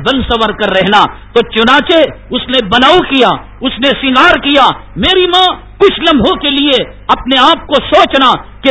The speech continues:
تیرا بچہ مر چکا ہے، تیرے شوہر کا جنازہ نکل چکا ہے اور تیرا اکلوتا لڑکا ایکسیڈنٹ کا شکار ہو چکا ہے، تیرے دل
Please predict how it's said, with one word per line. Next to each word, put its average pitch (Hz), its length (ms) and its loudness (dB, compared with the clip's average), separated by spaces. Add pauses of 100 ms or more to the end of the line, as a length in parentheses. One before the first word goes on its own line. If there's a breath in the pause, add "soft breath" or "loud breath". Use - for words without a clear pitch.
(120)
تیرا 262 300 4
بچہ 226 320 -2
مر 165 260 -4
چکا 202 220 -2 (100)
ہے، 175 120 -4 (300 soft breath)
تیرے 320 200 2 (120)
شوہر 320 360 4
کا 294 140 -4
جنازہ 277 380 -4
نکل 208 340 -4
چکا 208 300 2
ہے 202 120 2 (400 loud breath)
اور 349 240 6 (120)
تیرا 330 220 2 (480)
اکلوتا 311 440 2 (400)
لڑکا 302 320 2 (400)
ایکسیڈنٹ 285 560 -2
کا 254 140 0
شکار 247 400 2
ہو 247 160 2
چکا 226 200 0 (100)
ہے، 233 80 0 (360 loud breath)
تیرے 339 200 2 (200)
دل 381 160 4